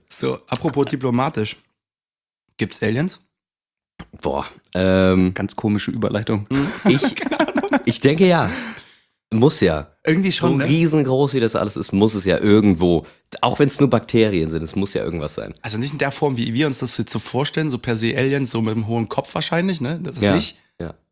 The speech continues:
Speaker 1: Aber irgendwas muss es geben. Also es ist
Speaker 2: Bestimmt.
Speaker 1: fast unmöglich, dass es da nichts gibt, ne?
Speaker 3: Eigentlich sind
Speaker 2: Ja.
Speaker 3: eher die Leute Freaks, die sagen, es gibt keine Aliens.
Speaker 1: Ja, die sind, das
Speaker 2: Ja.
Speaker 1: müssten eigentlich die
Speaker 3: Wenn man
Speaker 1: Freaks
Speaker 3: näher
Speaker 1: sein.
Speaker 3: drüber nachdenkt.
Speaker 2: Ja.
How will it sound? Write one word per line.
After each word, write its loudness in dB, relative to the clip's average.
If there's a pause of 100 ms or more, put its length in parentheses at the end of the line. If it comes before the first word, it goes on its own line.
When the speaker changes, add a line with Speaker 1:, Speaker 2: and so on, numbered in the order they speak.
(260)
Speaker 1:
Aber -6
irgendwas -6
muss -10
es -12
geben. -14
Also -12
es -6
ist -6
Speaker 2:
Bestimmt. -4
Speaker 1:
fast -2
unmöglich, 2
dass -6
es -10
da -8
nichts -8
gibt, -10
ne? -10 (160)
Speaker 3:
Eigentlich 2
sind 2
Speaker 2:
Ja. 2
Speaker 3:
eher 4
die 0
Leute 2
Freaks, -2
die -2
sagen, 0
es -4
gibt -4
keine 2
Aliens. 0
Speaker 1:
Ja, 2
die -8
sind, -6
das -2
Speaker 2:
Ja. 4
Speaker 1:
müssten 0
eigentlich -4
die -2
Speaker 3:
Wenn 2
man 4
Speaker 1:
Freaks 6
Speaker 3:
näher 4
Speaker 1:
sein. -2
Speaker 3:
drüber 2
nachdenkt. -4
Speaker 2:
Ja. -6